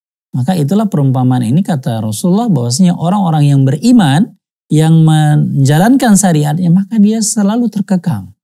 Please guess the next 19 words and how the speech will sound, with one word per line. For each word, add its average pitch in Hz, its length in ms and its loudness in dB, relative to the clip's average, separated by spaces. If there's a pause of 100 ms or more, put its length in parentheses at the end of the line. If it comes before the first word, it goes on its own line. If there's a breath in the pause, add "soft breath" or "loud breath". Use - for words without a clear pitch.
(420)
Mereka 214 560 0
selalu 220 560 2
senantiasa 202 800 0
diperintahkan 175 640 2
untuk 190 400 2
sabar 220 320 0
untuk 196 240 2
tidak 135 240 -2
melakukannya. 113 800 -4 (1400)
Sementara 151 480 0
orang 143 160 0
kafir 170 320 -2
tidak 120 320 -4
ada 110 160 -4
batasan, 151 720 -2
tidak 123 320 -2
ada, 123 160 -8
ada 120 240 -4
undang-undang, 143 720 0